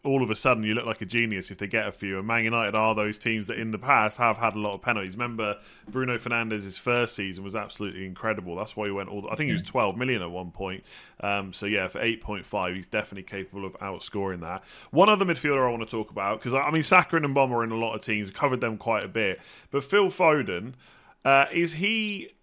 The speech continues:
Speaker 1: just in there because you love the guy and you think he's a great pick, or is this a minutes thing where you think at the start of the season he's gonna do a bit better? Is he someone that could leave? How do you feel about Foden at the moment?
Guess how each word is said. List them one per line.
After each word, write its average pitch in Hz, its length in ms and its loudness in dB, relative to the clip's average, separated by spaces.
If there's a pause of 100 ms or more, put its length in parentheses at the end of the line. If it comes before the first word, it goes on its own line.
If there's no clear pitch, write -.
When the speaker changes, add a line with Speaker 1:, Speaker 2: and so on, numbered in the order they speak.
(200)
Speaker 1:
just 165 220 2
in 165 100 6
there 147 160 4
because 127 260 -4
you 123 60 -4
love 151 200 2
the 156 60 -6
guy 156 240 4
and 147 100 2
you 127 60 -2
think 131 180 -4
he's 120 120 -6
a 113 40 -8
great 127 300 0
pick, 139 300 4
or 131 80 2
is 113 60 -2
this 139 140 -4
a 131 60 -2
minutes 131 380 -4
thing 131 180 -2
where 123 100 0
you 120 100 -2
think 120 260 -4
at 110 40 -12
the 113 60 -12
start 127 320 0
of 117 60 -8
the 120 40 -10
season 120 320 -6
he's 110 120 -6
gonna 117 180 -4
do 113 140 -2
a 104 40 -4
bit 107 200 -6
better? 120 380 -2
Is 127 260 -4
he 123 100 -4
someone 117 320 -6
that - 140 -12
could 107 160 -8
leave? 120 400 -4 (280)
How 123 140 0
do 120 60 -4
you - 40 -12
feel 120 160 0
about 107 200 -2
Foden 110 340 0
at 87 60 -8
the 90 80 -12
moment? 92 360 -8